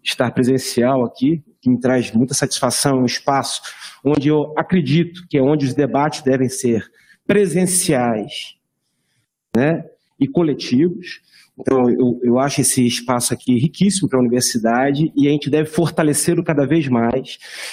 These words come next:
E aí, magnífico reitor, eu queria começar minha fala já com uma proposição e a gente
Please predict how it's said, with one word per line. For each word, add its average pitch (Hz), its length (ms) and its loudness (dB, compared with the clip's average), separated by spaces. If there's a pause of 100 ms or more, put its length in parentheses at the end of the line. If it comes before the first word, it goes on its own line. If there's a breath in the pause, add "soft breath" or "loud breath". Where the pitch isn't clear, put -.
E 156 60 2
aí, 165 560 2
magnífico 143 480 2
reitor, 135 340 2
eu 139 60 0
queria 175 220 0
começar 170 360 0
minha 190 160 2
fala 175 240 -2
já 147 160 0
com 160 140 -2
uma 151 80 0
proposição 147 800 0 (580 loud breath)
e 165 80 4
a 170 60 2
gente 175 300 -2